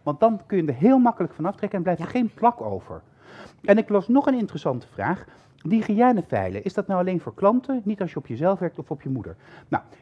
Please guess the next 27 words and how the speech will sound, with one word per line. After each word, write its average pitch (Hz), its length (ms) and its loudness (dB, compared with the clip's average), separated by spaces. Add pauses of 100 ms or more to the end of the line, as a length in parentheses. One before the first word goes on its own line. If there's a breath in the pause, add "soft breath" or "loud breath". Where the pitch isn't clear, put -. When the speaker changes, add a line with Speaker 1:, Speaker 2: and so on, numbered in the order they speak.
Speaker 1:
die 160 200 0
hygiëneveilen 165 880 0
hebben 185 200 -4
we 180 40 -4
natuurlijk 175 300 -8
ontwikkeld 196 440 -6
zodat 156 220 -6
je - 100 -14
altijd 214 260 -2
met 127 140 -4
een 113 240 -6
nieuwe 240 320 4
vijl 147 300 0
en - 60 -12
met 113 140 -10
een 107 80 -14
schone 202 340 0
vijl 170 200 -2
kunt 123 180 -10
werken 127 360 -4
op 131 100 -14
je 175 60 -4
klanten. 92 420 -2 (340)
Maar 147 140 0
ook 220 160 0
op 123 100 -12
jezelf. 117 500 -2